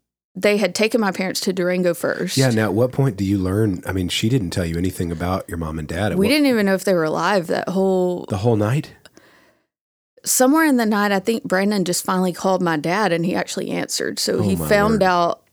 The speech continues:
Speaker 1: he was okay, but he was not being reported much on my mom because,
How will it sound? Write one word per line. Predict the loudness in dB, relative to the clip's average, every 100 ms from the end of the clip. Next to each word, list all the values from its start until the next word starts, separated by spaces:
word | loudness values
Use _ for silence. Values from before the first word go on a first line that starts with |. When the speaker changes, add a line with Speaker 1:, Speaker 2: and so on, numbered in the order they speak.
| _
Speaker 1:
he | -12 -2 2
was | 2 2
okay, | 0 0 -2
but | 2 0 -2 _
he | -6 -2 0
was | 2 2 2
not | -2 -2 -4
being | -2 0 0
reported | -2 -2 0 0
much | -2 -2
on | -4
my | -4
mom | -4 -2 0 0 -2 -4 -14 -20 -20 _
because, | -4 0 0 -2